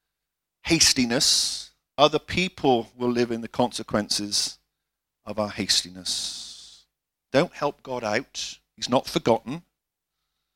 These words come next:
But he's working on something far bigger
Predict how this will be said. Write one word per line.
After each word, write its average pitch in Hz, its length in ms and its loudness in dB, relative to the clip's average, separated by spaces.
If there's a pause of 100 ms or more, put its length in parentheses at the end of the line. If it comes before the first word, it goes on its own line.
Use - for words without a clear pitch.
(1120)
But 113 100 -2
he's 117 160 -2
working 151 300 2
on 131 120 -6
something 123 380 -2
far 120 260 -4
bigger 107 340 0